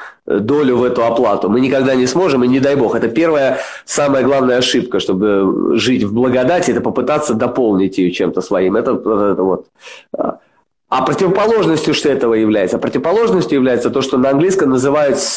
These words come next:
а, Lordship Salvation.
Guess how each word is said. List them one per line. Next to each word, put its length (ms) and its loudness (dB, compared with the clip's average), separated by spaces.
а, 540 0
Lordship 600 0
Salvation. 880 0